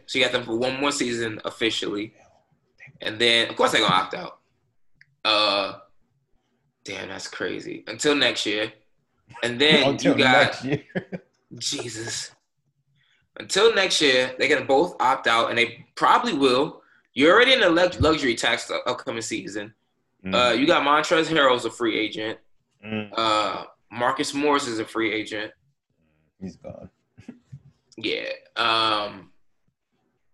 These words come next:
Speaker 1: what else? You don't have a first round pick.
Speaker 2: What year again?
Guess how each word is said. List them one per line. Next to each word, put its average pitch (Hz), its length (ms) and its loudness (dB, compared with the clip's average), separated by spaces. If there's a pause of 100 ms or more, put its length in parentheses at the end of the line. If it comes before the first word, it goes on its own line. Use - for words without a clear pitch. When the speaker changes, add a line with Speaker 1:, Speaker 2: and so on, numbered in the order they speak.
(680)
Speaker 1:
what 113 180 -6
else? - 460 -10 (880)
You 123 120 0
don't 147 100 4
have 147 140 0
a 123 60 -2
first 160 540 0
round 135 340 -2
pick. - 520 -10 (1500)
Speaker 2:
What 131 160 -2
year 185 160 0
again? 220 400 -4